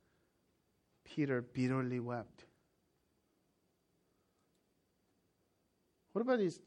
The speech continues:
Judas Iscariot? He didn't want the thirty coins of silver anymore. He threw at, threw at the, uh, high priest, "I don't want this."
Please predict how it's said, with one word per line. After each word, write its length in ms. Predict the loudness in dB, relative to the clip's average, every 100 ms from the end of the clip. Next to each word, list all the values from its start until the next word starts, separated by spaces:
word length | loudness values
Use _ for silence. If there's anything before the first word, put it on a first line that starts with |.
| -4
Judas 400 | 2 4 4 0
Iscariot? 520 | -6 0 0 0 -4 -14 _ _ _ _ _ _ _ -20 -20 _ _
He 140 | 0
didn't 220 | 2 4 8
want 300 | 8 6 2
the 160 | -2 -2 -20 _ _ _ _ _ _ _ _ _ _ _ _ _ _ 6
thirty 320 | 10 10 8
coins 360 | 2 2 2 0
of 120 | 0
silver 400 | 4 6 8 6
anymore. 540 | 6 4 4 4 2 -2 -14 _ _ _ 4
He 200 | 6 6 0
threw 320 | 0 4 10
at, 240 | 10 8 2 -20 -20 _ _ -4
threw 240 | 2 4
at 260 | 4 2 4
the, 180 | 6
uh, 320 | 8 6 4 0 -8 _ _ _
high 260 | 0 6 6
priest, 520 | 6 4 4 2 -12 -20 _ _ _ _
"I 120 | 4
don't 180 | 6 8
want 240 | 6 6 4
this." 300 | 0 -2